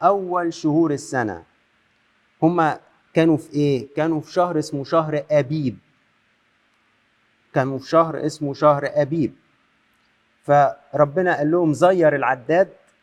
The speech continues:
ومن هنا ورايح الشهر ده يعتبر هو أول شهر في السنة". الله، بس ده رقم سبعة. لا، لا، لا، لا، خلاص، زير العداد، ده الشهر الأولاني.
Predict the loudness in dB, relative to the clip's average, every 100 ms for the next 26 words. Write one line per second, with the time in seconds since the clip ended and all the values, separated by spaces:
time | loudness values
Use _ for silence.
0 | -8 -4 -2 0 0 0 2 2 2 -2
1 | -6 0 0 2 2 2 2 2 2 2
2 | 2 2 0 -2 2 2 0 -10 -2 -2
3 | -2 -10 _ _ _ -6 -2 2 2 2
4 | -2 -2 4 6 6 4 2 -4 -4 -8
5 | 0 2 4 2 0 0 2 2 0 -2
6 | -2 0 2 2 2 2 2 2 2 0
7 | 0 0 -2 -2 -4 0 0 2 0 -2
8 | -2 -4 -4 -6